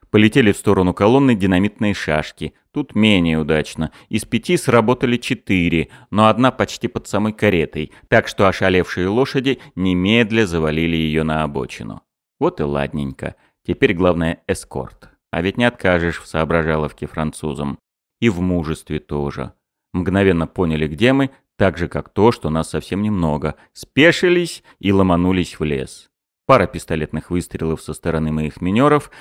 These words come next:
и пошла рукопашная. Восемь на двенадцать. Причем восемь — это мы. А егеря ни кортики не успели к ружьям пристроить, ни для второго выстрела перезарядиться.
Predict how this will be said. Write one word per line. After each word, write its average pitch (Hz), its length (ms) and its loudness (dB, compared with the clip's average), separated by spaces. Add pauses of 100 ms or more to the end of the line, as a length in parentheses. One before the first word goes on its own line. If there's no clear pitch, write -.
(160)
и 120 100 0
пошла 92 440 2
рукопашная. 76 920 -4 (160)
Восемь 82 580 0 (120)
на 87 160 -2
двенадцать. 76 840 -6 (240)
Причем 87 380 -4
восемь — 98 360 2 (160)
это - 260 -4
мы. 82 420 -2 (600)
А 95 80 -2
егеря 104 400 4
ни 113 140 4
кортики 98 640 0
не 95 140 0
успели 80 420 -4
к - 100 -12
ружьям 76 420 -4
пристроить, 76 800 -8 (240)
ни 104 120 2
для 98 160 2
второго 87 440 2
выстрела 107 560 0
перезарядиться. 85 1200 -6